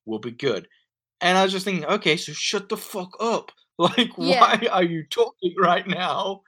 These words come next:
Speaker 2: Yeah.
Speaker 1: Um, it's, it's, it's, uh, one, one thing that I did like that she did is that she was consistent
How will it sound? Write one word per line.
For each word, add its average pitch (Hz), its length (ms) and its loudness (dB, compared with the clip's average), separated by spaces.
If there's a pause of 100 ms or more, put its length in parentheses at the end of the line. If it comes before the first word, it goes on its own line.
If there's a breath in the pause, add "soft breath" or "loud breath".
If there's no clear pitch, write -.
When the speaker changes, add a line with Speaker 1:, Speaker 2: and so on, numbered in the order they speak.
Speaker 2:
Yeah. 220 300 -6 (140)
Speaker 1:
Um, 139 360 0 (240)
it's, 160 380 0
it's, 156 360 -2
it's, 147 340 -4 (100)
uh, 123 300 2 (160)
one, 202 420 4
one 202 300 2
thing 196 160 -2
that 175 100 0
I 143 80 0
did 131 340 -4
like 139 260 2
that 139 140 0
she - 180 -8
did 131 340 -2 (460 soft breath)
is 135 160 -2
that 135 200 4
she - 200 -4
was 139 380 2
consistent 151 920 -6